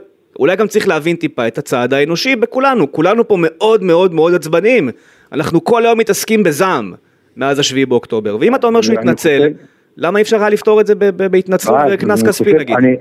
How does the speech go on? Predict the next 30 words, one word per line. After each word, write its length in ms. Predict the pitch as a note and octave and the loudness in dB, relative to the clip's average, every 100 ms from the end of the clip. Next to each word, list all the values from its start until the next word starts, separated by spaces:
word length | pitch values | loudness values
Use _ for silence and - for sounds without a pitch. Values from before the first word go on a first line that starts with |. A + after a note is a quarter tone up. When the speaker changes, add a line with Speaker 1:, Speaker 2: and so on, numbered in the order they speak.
| - | -2
Speaker 2:
אני 140 | A#2+ A#2+ | 2 4
אומר 220 | B2 E3 | 4 4
עוד 280 | D#3 F3+ F#3+ | 4 2 0
פעם, 340 | - B2+ G2 - - - - - - _ _ | 0 0 -2 -8 -18 -20 -20 -20 -20 _ _
אם 160 | C3 C3+ | 4 6
לא 160 | E3 G#3 | 6 4
הייתה 220 | F#3+ B2+ | 2 0
התנצלות, 680 | A2+ A#2+ G#2+ - G2+ G2+ - - | 0 0 -2 0 -2 -2 -8 -2
ואם 200 | B2 C3+ | 2 4
לא 120 | E3+ | 4
הייתה 300 | A#3 A3 D#3+ | 4 2 2
הבנה 360 | C#3 A#2+ B2 C3+ | 2 2 2 0
שכולנו 420 | C3 - B2 C3+ B2+ | -2 0 2 2 0
קצת 260 | - B2 | -2 -2
לחוצים, 600 | B2+ - A#2 G#3 G3 G3 G3 _ _ _ _ | -2 0 0 2 0 0 -6 _ _ _ _
שון 320 | E3+ F#3 D3+ | 0 2 2
וייסמן 400 | E3+ G3 D#3+ C#3 | 0 0 0 2
היה 160 | C3+ | 4
עולה 280 | C#3+ C3+ C#3+ | 4 4 2
על 100 | C#3 | 2
מטוס 420 | C3 A#2 E3 F3 - - _ - | 2 2 2 0 0 -10 _ -2
הרבה 240 | A#2 C#3 | 0 2
לפני 260 | E3+ - C3+ | 0 0 0
המשחק 440 | A#2+ - B2+ - | 0 0 -4 -2
אתמול, 360 | - B2+ D3+ F#3 | 0 2 2 2
ולא 180 | C3 C#3 | 2 2
נמצא 260 | D#3+ C#3+ D3 | 2 2 0
עם 100 | C#3+ | 0
נבחרת 340 | C3+ D3+ C#3+ | 0 0 0
ישראל. 400 | C#3 - D#3+ G3 | -2 -2 2 2